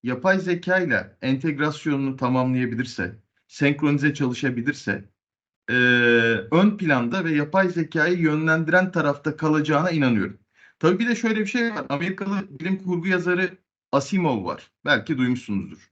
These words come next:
Şimdi bu Asimov özellikle robotların işlev ve haklarına ilişkin bir önermede bulunmuştu. Yani üç tane yasadan bahsediyor. Bir, bir robot bir insana zarar vermez.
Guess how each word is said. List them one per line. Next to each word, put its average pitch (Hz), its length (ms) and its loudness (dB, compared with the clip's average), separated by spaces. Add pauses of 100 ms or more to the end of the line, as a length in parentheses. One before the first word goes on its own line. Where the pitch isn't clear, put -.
(640)
Şimdi 196 320 2
bu 196 200 -2
Asimov 202 540 2
özellikle 180 680 0
robotların 202 880 0
işlev 190 480 -2
ve 196 300 -2 (280)
haklarına 190 600 0
ilişkin 190 680 -2 (480)
bir 202 280 2
önermede 170 640 4
bulunmuştu. 104 640 -6 (360)
Yani 110 300 -2 (160)
üç - 240 -4
tane 139 280 -2
yasadan 147 480 -2
bahsediyor. 95 540 -4 (240)
Bir, 180 320 -4 (880)
bir 165 180 2
robot 180 460 0
bir 170 140 -2
insana 156 520 0
zarar 135 400 2
vermez. 107 540 -2